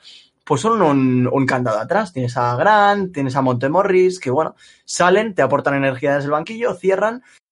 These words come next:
Y, y ahí, y si, si saben un poco cambiar su identidad a ser un equipo defensivo, yo creo que ahí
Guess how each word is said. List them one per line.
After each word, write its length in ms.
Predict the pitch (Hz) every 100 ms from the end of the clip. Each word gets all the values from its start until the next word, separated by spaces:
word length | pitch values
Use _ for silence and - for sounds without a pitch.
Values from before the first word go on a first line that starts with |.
| _
Y, 260 | 147 135 135
y 100 | 123
ahí, 300 | 120 170 170
y 60 | 123
si, 360 | - 120 120
si 180 | 120 127
saben 320 | 123 147 175
un 100 | 185
poco 220 | 180 190 175
cambiar 360 | 123 117 151
su 120 | 151
identidad 600 | 151 143 127 127 160 131 123 _ _ -
a 140 | 120 120
ser 140 | 135
un 100 | 147
equipo 280 | 139 139 143
defensivo, 520 | 139 139 131 160 175
yo 120 | 123
creo 160 | 147 156
que 140 | 139
ahí 260 | 120 147